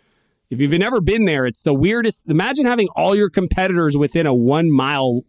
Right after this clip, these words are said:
radius. Like, they all work in the same building. Like, I would go to Red Point and I'd walk out and I'd walk into friggin' whoever, like, right next to them.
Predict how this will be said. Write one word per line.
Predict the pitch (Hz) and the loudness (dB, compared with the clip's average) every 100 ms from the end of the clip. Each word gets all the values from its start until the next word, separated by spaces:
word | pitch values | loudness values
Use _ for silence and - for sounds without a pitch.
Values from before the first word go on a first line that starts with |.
| _ | _
radius. | 123 135 120 76 - 110 | -2 0 -2 -6 -8 -4
Like, | 113 - | -4 -2
they | 127 - | -6 -2
all | 139 160 160 156 - - - _ | -2 0 0 -2 -8 -20 -20 _
work | 110 151 151 - - | -2 0 0 -4 -4
in | 131 127 | -2 -2
the | 120 | -2
same | 151 165 165 | -4 0 2
building. | 151 160 156 156 156 151 143 | 2 2 2 2 2 2 2
Like, | 123 - - - _ - | 0 -4 -12 -20 _ -6
I | 151 | -2
would | 175 | 0
go | 156 175 | 0 0
to | 147 | 0
Red | 165 180 - | -2 -2 0
Point | 185 180 | 0 0
and | 143 | -2
I'd | 131 | 0
walk | 143 147 - | 0 0 0
out | 160 | -2
and | 143 | 0
I'd | 127 113 117 | -2 -2 -2
walk | 143 147 | -2 0
into | 160 143 | 0 2
friggin' | 131 120 - 151 139 | 2 0 -2 0 2
whoever, | 127 139 131 98 | 4 4 2 -2
like, | 104 113 95 | -2 -2 0
right | 123 147 139 | 0 0 0
next | 135 131 - | -2 -4 -4
to | 110 | -4
them. | 98 76 - | -4 -8 -18